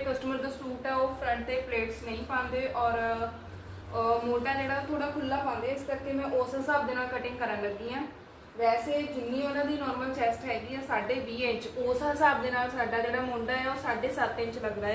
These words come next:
ਆ, but ਮੈਂ ਉਹਨਾਂ ਦਾ ਮੋਢਾ ਜਿਹੜਾ ਅੱਠ ਲਗਾਉਣ ਲੱਗੀ ਹਾਂ, ਠੀਕ ਹੈ ਜੀ। ਔਰ ਪੰਦਰਾਂ ਤੇ ਉਹਨਾਂ ਦੀ ਕਮਰ ਆ, ਔਰ ਇੱਥੋਂ ਉਹਨਾਂ ਦਾ ਸਾਢੇ ਪੰਦਰਾਂ ਇੰਚ ਤੇ ਆਪਾਂ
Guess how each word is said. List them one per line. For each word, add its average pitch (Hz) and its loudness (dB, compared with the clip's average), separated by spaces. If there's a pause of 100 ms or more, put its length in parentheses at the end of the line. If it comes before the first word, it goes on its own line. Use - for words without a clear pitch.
ਆ, - 0 (580)
but 254 -2
ਮੈਂ 254 2
ਉਹਨਾਂ 269 2
ਦਾ 285 0
ਮੋਢਾ 254 0
ਜਿਹੜਾ 254 2
ਅੱਠ 226 -2
ਲਗਾਉਣ 233 2
ਲੱਗੀ 247 -4
ਹਾਂ, 311 -4 (1040)
ਠੀਕ 262 -8
ਹੈ 285 2
ਜੀ। 302 -2 (1400)
ਔਰ 240 6 (400)
ਪੰਦਰਾਂ 254 0
ਤੇ 277 -4
ਉਹਨਾਂ 269 0
ਦੀ 277 -2 (100)
ਕਮਰ 240 4
ਆ, 285 4 (1120)
ਔਰ 233 6
ਇੱਥੋਂ 254 0
ਉਹਨਾਂ 269 0
ਦਾ 262 2 (2250)
ਸਾਢੇ 254 4
ਪੰਦਰਾਂ 247 0
ਇੰਚ 233 2
ਤੇ 247 0
ਆਪਾਂ 240 4